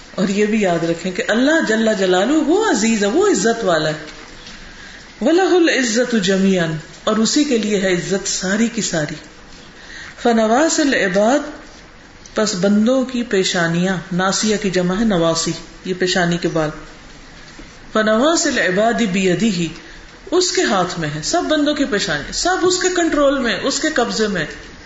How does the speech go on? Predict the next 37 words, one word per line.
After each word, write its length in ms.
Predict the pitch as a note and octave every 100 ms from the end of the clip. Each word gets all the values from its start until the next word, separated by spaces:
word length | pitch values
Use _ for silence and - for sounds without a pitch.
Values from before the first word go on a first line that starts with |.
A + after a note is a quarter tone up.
| - - - - - - - - - - - - - - -
وَمَشِيئَتُهُ 1080 | G3+ A3+ A#3 A3+ E4+ F#4 E4+ E4+ D#4 D#4 D#4
نَافِذَةٌ 760 | A3 G3+ G3 C#4 C#4 C#4 C4+ C4+
فِيهِمْ، 460 | D#4 E4 C#4 G3 D#3 - - - - - - -
اور 180 | - A3+
اس 260 | A#3 C4+ -
کی 120 | C#4
مشیت 640 | A3 G3+ - A3+ C4+ C4+ -
ان 200 | G#3 G#3+
کے 160 | G3+ A3
معاملے 440 | F#3+ F3 F3+ G3
میں 120 | G#3+
نافذ 440 | B3 E3+ D3+ G3+ D#3+
ہے، 60 | C#3+ - - - - - F#3
یعنی 160 | F#3+
اس 140 | G3 -
کا 100 | F#3
حکم 340 | F3+ F3+ A3+
یا 80 | G3+
اس 120 | F3+
کا 100 | F#3+ F3+
فیصلہ 360 | F#3 G3 C#4+ D4+ G3+
بندوں 260 | G3+ G#3+
پہ 120 | A#3+
نافذ 380 | C4+ G3 F3+ C#4+
ہونے 180 | C#4+ G#3+
والا 260 | E3+ D3 D3
ہے۔ 260 | D3 - - - - - - - - - - - - - - - - -
بس 220 | F#3+ F#3 F#3
وہ 160 | A#3+ B3+
مہلت 420 | G3+ A3 C4+ G#3
دے 140 | F#3
رہا 180 | F3+ G3+
ہے، 120 | D#4
ڈھیل 360 | D#4 G3 A3 B3
دے 160 | F#3 E3+
رہا 160 | E3+
ہے، 140 | F#3+